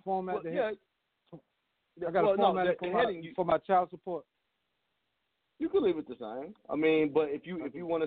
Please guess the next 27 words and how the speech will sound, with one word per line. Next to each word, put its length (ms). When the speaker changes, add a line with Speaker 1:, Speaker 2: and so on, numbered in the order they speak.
Speaker 2:
say, 340
you 80
know, 220
re-, 120
rescission 560
of 140
signature 340
for 140
child 320
support, 340
do 120
that. 180
Speaker 1:
Yeah, 200
that's 220
how 60
I 80
kinda 320
format 380
it. 40
I 60
was 120
just 120
wondering, 280
do 40
I 60
have 100
to 60